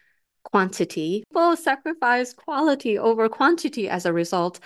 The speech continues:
If you don't have a good ethics bound, then you can go very far. And then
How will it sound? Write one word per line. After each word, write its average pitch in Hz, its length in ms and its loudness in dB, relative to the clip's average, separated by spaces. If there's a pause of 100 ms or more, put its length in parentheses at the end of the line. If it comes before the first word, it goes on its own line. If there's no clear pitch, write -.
If 233 280 0
you 262 100 2
don't 294 320 2
have 302 480 -2
a 214 120 0 (160)
good 254 500 2 (1200)
ethics 262 580 0 (200)
bound, 208 600 4 (340)
then 240 560 6 (120)
you 254 120 2
can 269 340 2 (340)
go 262 200 10
very 214 300 6
far. - 560 -2 (1120)
And 208 240 -2
then 202 460 6